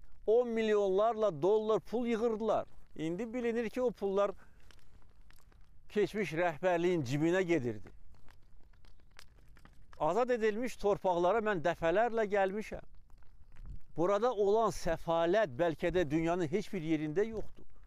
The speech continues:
Bəs nə ediblər onlar? Hamısı yalan idi,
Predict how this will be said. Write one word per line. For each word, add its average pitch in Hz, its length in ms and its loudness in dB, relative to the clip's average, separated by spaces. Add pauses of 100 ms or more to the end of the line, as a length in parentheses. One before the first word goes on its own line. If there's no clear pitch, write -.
(300)
Bəs - 240 -10
nə 233 220 0
ediblər 220 420 2
onlar? 110 320 -4 (2750)
Hamısı 190 360 -2
yalan 185 420 4
idi, 117 300 -4